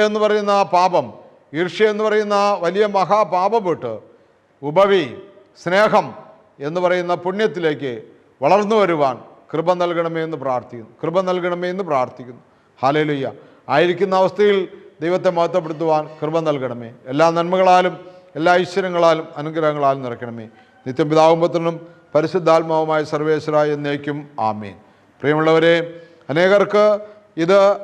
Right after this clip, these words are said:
അനുഗ്രഹപ്രദമായി തീരുവാൻ, ഒരു നല്ല നവീകരണ ജീവിതം ഉണ്ടാകുവാൻ തക്കവണ്ണം ഈ വചനത്തെ കേട്ട് ധ്യാനിക്കുവാൻ നിങ്ങൾ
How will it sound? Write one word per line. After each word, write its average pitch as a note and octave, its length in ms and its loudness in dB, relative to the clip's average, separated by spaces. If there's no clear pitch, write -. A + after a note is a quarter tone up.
അനുഗ്രഹപ്രദമായി F#3+ 840 0
തീരുവാൻ, B2+ 320 -6
ഒരു D#3+ 180 -4
നല്ല F#3+ 180 0
നവീകരണ A3 440 0
ജീവിതം G#3 320 -2
ഉണ്ടാകുവാൻ F3+ 500 0
തക്കവണ്ണം B2+ 480 -6
ഈ B2 100 -8
വചനത്തെ F3 460 0
കേട്ട് F3 220 -2
ധ്യാനിക്കുവാൻ B2+ 500 -2
നിങ്ങൾ D#3 240 0